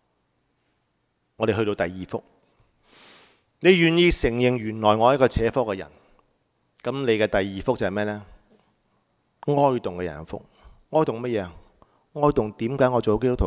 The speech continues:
咁耐，我仲係一個扯火嘅人，我仲用我嘅言語、用我行動傷害緊我周圍嘅人。呢啲就係認罪。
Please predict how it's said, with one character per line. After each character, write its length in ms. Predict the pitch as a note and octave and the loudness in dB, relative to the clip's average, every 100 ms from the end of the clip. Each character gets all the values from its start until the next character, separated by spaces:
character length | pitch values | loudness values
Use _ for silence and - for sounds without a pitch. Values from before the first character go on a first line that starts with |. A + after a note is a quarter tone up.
| F2 | -2
咁 140 | F#2+ | -4
耐， 220 | F2+ F2 - - - - | -4 -4 -8 -20 -20 -12
我 300 | G#2+ G2 G#2+ | -2 2 4
仲 260 | - G2+ | 4 2
係 200 | F#2 G2 | 2 -2
一 40 | A#2 | 0
個 120 | G#2 | 0
扯 180 | - G#2+ G#2 | -2 -4 -4
火 140 | - G2 | -4 -4
嘅 80 | G2 | -6
人， 160 | E2+ C#2+ - - _ _ _ _ _ - | -10 -12 -18 -20 _ _ _ _ _ 2
我 180 | A2 A#2 | 6 6
仲 200 | A#2+ A2 | 4 0
用 120 | G#2 | -4
我 100 | A2 | -2
嘅 140 | A2 | -4
言 280 | G2+ G2 F#2 | -6 -8 -6
語、 180 | F2+ G2 | -2 4
用 180 | G#2 F#2+ | 4 4
我 80 | F#2+ | 0
行 360 | F#2 F#2+ E2+ | -4 -8 -10
動 200 | F2+ F#2 | -10 -8
傷 520 | F#2+ - D#3+ C#3 C3 A#2 | -6 2 6 6 4 -2
害 240 | G2+ F#2+ | 2 2
緊 160 | G2+ A2 | 2 -4
我 80 | G2+ | -4
周 160 | G#2+ | -4
圍 120 | G2 | -4
嘅 120 | E2+ E2 | -6 -10
人。 160 | D2 D2+ - _ _ _ _ _ _ _ _ _ _ _ _ _ _ _ _ _ _ | -12 -16 -20 _ _ _ _ _ _ _ _ _ _ _ _ _ _ _ _ _ _
呢 120 | D3 | 0
啲 100 | C#3+ | 0
就 120 | A#2+ | 0
係 100 | G2 | -2
認 300 | F#2 F#2 F2+ | -2 -6 -6
罪。 340 | F2 F#2 E2+ | -8 -4 -4